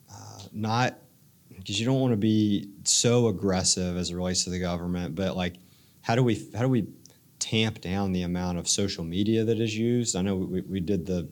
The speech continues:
we did TikTok as it relates to public, um, internet and all, but, you know, that, I think that's where you're seeing a whole lot of stuff, um, happen. But I've, one goal would be for sure for our state to, um, uh,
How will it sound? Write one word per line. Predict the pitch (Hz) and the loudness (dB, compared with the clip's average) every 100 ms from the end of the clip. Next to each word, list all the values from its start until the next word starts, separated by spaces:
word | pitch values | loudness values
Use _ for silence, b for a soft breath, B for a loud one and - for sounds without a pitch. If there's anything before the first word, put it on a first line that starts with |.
| - | -8
we | 95 | -4
did | 92 90 | -4 -4
TikTok | - 113 - 85 85 - | -4 -8 -6 -6 -6 -6
as | 85 | -8
it | 82 | -8
relates | 87 87 87 | -6 -4 -4
to | - | -4
public, | - - 87 90 85 - B B - | -8 -6 -4 -4 -6 -10 B B -14
um, | 85 82 82 82 - | -8 -6 -6 -6 -8
internet | 98 95 87 85 82 | -6 -4 -2 -4 -4
and | |
all, | 85 82 | -6 -8
but, | 76 85 - B B B | -8 -10 -12 B B B
you | 90 | -6
know, | 87 85 - | -4 -6 -6
that, | 104 - | -6 -6
I | 92 | -8
think | 104 110 | -4 -2
that's | 98 101 | -2 -2
where | 101 | -2
you're | 90 | 0
seeing | 87 - 87 | 2 0 0
a | 82 | -2
whole | - 87 | -4 -4
lot | 80 78 | -2 -2
of | 78 | -2
stuff, | - 73 73 - - - | -2 -4 -6 -10 -8 -8
um, | 78 71 71 71 67 | -10 -10 -10 -10 -12
happen. | - 76 71 76 76 - - _ _ _ - - - - B B B | -12 -12 -10 -14 -16 -20 -20 _ _ _ -20 -20 -20 -20 B B B
But | 98 113 - - - | 2 2 2 -4 -8
I've, | 120 | -4
one | 98 120 127 | 0 2 4
goal | 101 87 90 90 | 4 2 2 0
would | 87 | 0
be | 92 90 87 | 0 0 0
for | 87 87 | -4 -6
sure | - 104 90 87 - - | -2 0 2 0 -2 -6
for | 95 85 | -4 -2
our | 90 | 0
state | - 92 87 - | 0 0 -2 -2
to, | 87 78 76 B B - | -4 -6 -8 B B -10
um, | 85 78 76 78 - | -6 -4 -6 -8 -10
uh, | 82 80 | -10 -8